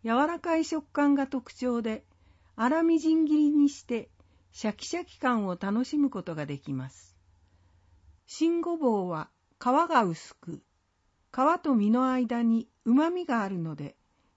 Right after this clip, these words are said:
たわしでこする程度で十分です。協力、君津市食生活改善協議会。写真、説明。こんがりと焼き色のついたつくねが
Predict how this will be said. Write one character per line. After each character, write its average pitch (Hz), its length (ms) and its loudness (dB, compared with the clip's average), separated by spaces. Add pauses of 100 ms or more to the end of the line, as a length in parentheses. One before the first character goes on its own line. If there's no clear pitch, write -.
(120)
た 208 120 -2
わ 285 140 2
し 330 120 -6
で 320 120 0
こ 294 160 0
す 349 160 -6
る 339 100 -2
程 196 260 -4
度 165 140 -6
で 151 140 -6
十 202 260 0
分 247 300 2
で 127 140 -10
す。 - 200 -20 (1600)
協 302 240 2
力、 285 480 -2 (400)
君 302 300 6
津 320 180 -10
市 - 380 -8
食 233 320 -6
生 359 260 -4
活 220 320 -6
改 277 300 -2
善 277 260 4
協 254 240 0
議 226 160 -4
会。 139 340 -12 (1300)
写 247 220 -4
真、 285 440 4 (320)
説 240 360 -2
明。 233 400 2 (760)
こ 320 160 0
ん 349 120 0
が 339 120 2
り 302 140 0
と 214 140 -2
焼 196 200 -4
き 302 200 -2
色 311 160 -2
の 302 120 2
つ 294 200 -6
い 247 80 -2
た 185 140 -6
つ - 180 -20
く 196 100 -8
ね 180 180 -4
が 175 220 -12